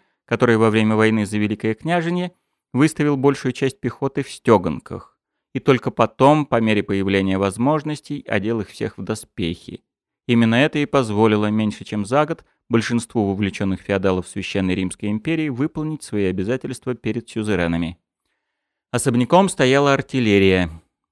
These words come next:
Оценив её могущество и многие образцы епископских и архиепископских хозяйств, на просторах Священной Римской империи начали опытные работы.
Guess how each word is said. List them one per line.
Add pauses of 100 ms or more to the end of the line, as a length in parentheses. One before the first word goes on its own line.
(140)
Оценив
её
могущество
и
многие
образцы
епископских (320)
и
архиепископских
хозяйств, (280)
на
просторах
Священной
Римской
империи
начали
опытные
работы.